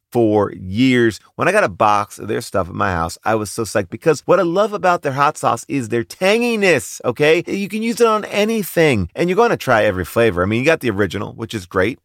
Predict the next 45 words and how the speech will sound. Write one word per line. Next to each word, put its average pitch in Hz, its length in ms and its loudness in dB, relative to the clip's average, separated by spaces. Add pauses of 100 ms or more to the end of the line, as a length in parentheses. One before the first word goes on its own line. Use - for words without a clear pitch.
(240)
That's 110 220 -4
fermented 104 640 -2
peppers. 110 440 0
It's 98 160 -6
a 87 40 -10
special 98 340 -2
blend. 107 240 0
Then 135 80 -4
you 156 60 -2
got 160 180 2
the 104 220 2
hotter 131 380 2
hot 78 300 -4
sauce, 82 300 0
which 117 220 -6
is 98 180 -8
three 151 540 -6
times 110 460 -2
hotter 113 380 -2
than 85 160 -4
the 85 80 -8
original. 90 460 -8
And 143 260 -2
believe 131 280 2
me, 90 140 0 (220)
it 127 120 0
is 113 160 0
not 110 300 0
for 117 320 2
the 92 100 -4
faint 104 300 -2
of 85 80 -10
heart. 113 300 2
Then 208 380 0
you 156 200 -6
got 143 240 0
Sabor 107 480 -4 (300)
by 107 200 0
Texas 135 360 -2
Pete, 87 300 -8
which 147 540 0
adds 151 400 0
an 160 100 -8
authentic 165 800 -2 (240)
Mexican 123 800 -2